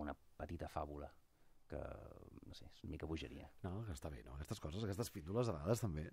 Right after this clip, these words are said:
Speaker 2: no? Pam,
Speaker 1: Sí, és,
Speaker 2: apareixen.
Speaker 1: és, és un risc. Eh, no sé si és el que potser volia exactament la, la gent o esperava o no, però és un risc. És una sèrie que jo crec que, i que amb això els guionistes tenen que,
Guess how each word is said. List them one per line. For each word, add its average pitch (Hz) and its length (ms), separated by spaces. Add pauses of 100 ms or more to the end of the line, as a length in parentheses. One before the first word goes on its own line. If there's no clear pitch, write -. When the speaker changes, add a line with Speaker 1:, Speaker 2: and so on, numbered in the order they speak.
Speaker 2:
no? 117 180
Pam, 127 160
Speaker 1:
Sí, 151 220
és, 107 80 (100)
Speaker 2:
apareixen. 139 400
Speaker 1:
és, 113 240
és 107 80
un 127 100
risc. 92 320
Eh, 71 280
no 85 120
sé 92 220
si 90 220
és 87 100
el 87 100
que 90 140
potser 87 560
volia 85 400
exactament 87 640
la, 87 400
la 85 160
gent 90 240
o 85 80
esperava 90 600
o 82 100
no, 82 240
però 82 160
és 87 80
un 82 80
risc. 80 240
És 95 80
una 98 80
sèrie 101 220
que 101 100
jo 87 140
crec 92 240
que, 95 100
i 78 80
que 78 80
amb 78 80
això 80 80
els 82 80
guionistes 85 320
tenen 90 240
que, - 140